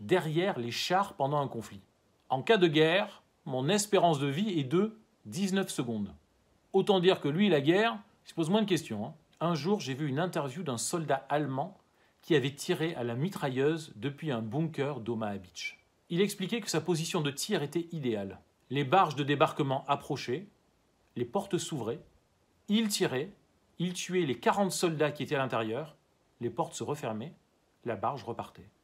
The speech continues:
Il estimait avoir tué environ deux mille hommes à lui tout seul.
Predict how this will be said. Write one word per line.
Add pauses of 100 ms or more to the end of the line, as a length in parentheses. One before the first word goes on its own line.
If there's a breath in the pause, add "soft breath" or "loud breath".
(300)
Il
estimait
avoir
tué
environ (180)
deux
mille
hommes
à
lui
tout
seul.